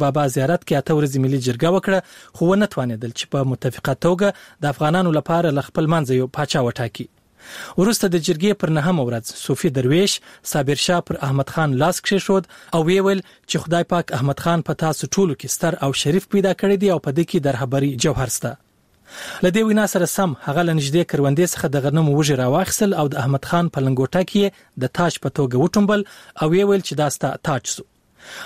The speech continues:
د جرګې نورو غړو د احمد خان ابدالي کورني شالید، د هغه وړتیا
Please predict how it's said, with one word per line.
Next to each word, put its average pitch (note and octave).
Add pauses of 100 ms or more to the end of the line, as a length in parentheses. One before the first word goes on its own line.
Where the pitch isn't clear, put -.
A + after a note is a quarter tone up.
(140)
د - (120)
جرګې G3
نورو F3+
غړو B2+
د D3
احمد C#3
خان E3
ابدالي C#3+
کورني C#3
شالید، D3+ (320)
د B2+
هغه C3+
وړتیا D3+